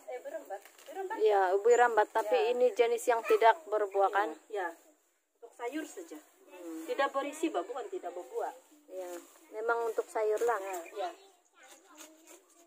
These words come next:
Speaker 2: Dan di sini pun kamu nampak itu ada bawing. Dan ini bawing bagus untuk kasih campur di daging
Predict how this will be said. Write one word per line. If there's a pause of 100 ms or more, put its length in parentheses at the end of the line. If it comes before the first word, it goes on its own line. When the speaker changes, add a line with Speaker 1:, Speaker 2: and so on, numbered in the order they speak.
(480)
Speaker 2:
Dan (320)
di
sini
pun (1000)
kamu
nampak
itu
ada
bawing. (1300)
Dan (1800)
ini
bawing (200)
bagus
untuk (440)
kasih
campur
di
daging